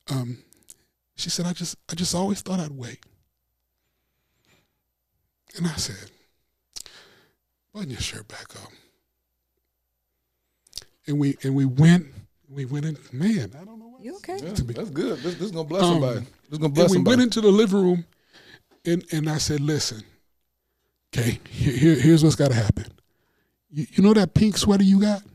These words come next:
Speaker 1: You can't wear that around me no more."
Speaker 3: Mm.
Speaker 2: See, now I remember that.
Speaker 3: Yeah.
Speaker 1: I said, "You know, you know them, them Jordache jeans? You can't wear that when we go out by ourselves anymore."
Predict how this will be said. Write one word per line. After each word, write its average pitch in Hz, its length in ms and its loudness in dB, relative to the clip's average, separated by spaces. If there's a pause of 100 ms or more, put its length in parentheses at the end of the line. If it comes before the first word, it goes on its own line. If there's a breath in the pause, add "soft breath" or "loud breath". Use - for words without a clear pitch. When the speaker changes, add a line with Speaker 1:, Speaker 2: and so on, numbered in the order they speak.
(200)
Speaker 1:
You 175 180 -2
can't 202 280 -4
wear 170 160 6
that 117 140 -2
around 107 260 -8
me 107 80 -12
no - 120 -18 (140)
more." - 100 -20
Speaker 3:
Mm. 107 220 -10
Speaker 2:
See, 131 140 -14
now 135 200 -16
I 123 60 -16
remember 120 320 -16
that. 120 200 -18 (280)
Speaker 3:
Yeah. 101 220 -12 (420)
Speaker 1:
I - 40 -2
said, 156 140 4
"You 190 140 8
know, 214 280 2
you 208 100 0
know 220 160 2
them, 202 300 6
them 190 200 6
Jordache 208 420 2
jeans? 226 420 -2 (540)
You 185 340 6
can't 247 340 -2
wear 233 280 -4
that 165 180 -2
when 160 160 -6
we 185 100 -6
go 170 200 -8
out 151 180 -10
by 147 180 -12
ourselves 139 320 -14
anymore." - 320 -20